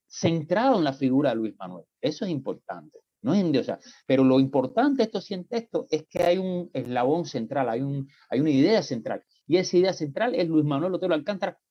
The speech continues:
Te repito, no es mi hermano, no es mi de eso querido, no, no, no soy íntimo de la obra de Luis Manuel, ni nada por el estilo. Es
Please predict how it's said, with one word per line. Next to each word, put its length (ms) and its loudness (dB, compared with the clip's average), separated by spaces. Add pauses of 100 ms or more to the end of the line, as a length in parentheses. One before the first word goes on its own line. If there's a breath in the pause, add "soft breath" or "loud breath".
(460)
Te 80 2
repito, 500 2
no 220 -2
es 80 0
mi 100 -2
hermano, 640 -2
no 220 -4
es 80 -2
mi 500 0
de 120 2
eso 180 0
querido, 760 4
no, 380 -4
no, 300 -6
no 180 -4
soy 580 2
íntimo 520 0
de 80 2
la 100 2
obra 220 2
de 80 0
Luis 160 -6
Manuel, 500 -6
ni 60 -10
nada 260 -8
por 160 -8
el 60 -14
estilo. 320 -12
Es 280 -2